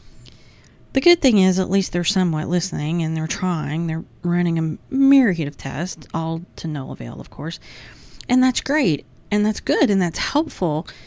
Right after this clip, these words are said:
And in fact, I had one pretty serious one in particular come back negative, and I was overjoyed, truly.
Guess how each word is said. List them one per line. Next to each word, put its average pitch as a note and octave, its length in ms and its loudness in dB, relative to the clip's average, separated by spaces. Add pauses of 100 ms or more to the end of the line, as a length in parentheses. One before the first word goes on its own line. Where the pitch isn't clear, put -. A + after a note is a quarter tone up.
(400)
And G3+ 120 2
in G#3 80 4
fact, C4+ 260 0
I A3+ 120 0
had A3 180 0
one C4+ 420 2 (120)
pretty E4 260 2
serious G3+ 680 -2
one E3+ 540 -4
in F3+ 100 -4
particular F3 480 -6 (680)
come G3 180 2
back B3 140 2
negative, A#3+ 480 2
and F#3 220 0
I G#3 160 -2
was A#3 220 -4 (460)
overjoyed, A#3 1120 0 (180)
truly. D4 800 -2